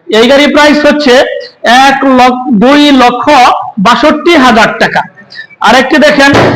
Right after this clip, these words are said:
নিউ, নিউ কন্ডিশন পালসার, দুই বছরের নাম্বার সহকারে, বাইশ তেইশের গাড়ি। এই গাড়ির প্রাইস হচ্ছে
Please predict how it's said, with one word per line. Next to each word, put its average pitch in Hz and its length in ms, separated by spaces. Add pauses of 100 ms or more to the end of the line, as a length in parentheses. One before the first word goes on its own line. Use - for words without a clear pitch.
নিউ, 233 200 (280)
নিউ 262 220
কন্ডিশন 294 560
পালসার, 254 580 (760)
দুই 269 160
বছরের 277 440
নাম্বার 247 400
সহকারে, 247 540 (400)
বাইশ 254 560
তেইশের 294 480
গাড়ি। 226 280 (680)
এই 269 200
গাড়ির 294 280
প্রাইস 285 400
হচ্ছে 285 300